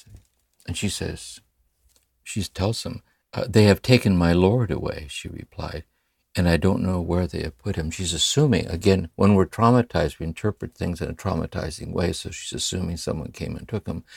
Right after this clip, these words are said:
And because I don't know who took him and I don't know where they put him, I don't know where, I don't know what to do next. Like this. As she said this,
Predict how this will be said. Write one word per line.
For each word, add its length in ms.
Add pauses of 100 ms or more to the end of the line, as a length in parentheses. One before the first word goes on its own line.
(220)
And 80
because 280
I 140
don't 240
know 280 (180)
who 100
took 260
him 120
and 120
I 80
don't 140
know 80
where 180
they 120
put 260
him, 140
I 100
don't 120
know 80
where, 220 (140)
I 40
don't 120
know 60
what 160
to 180
do 60
next. 540 (580)
Like 100 (120)
this. 200 (2250)
As 220
she 240
said 480
this, 340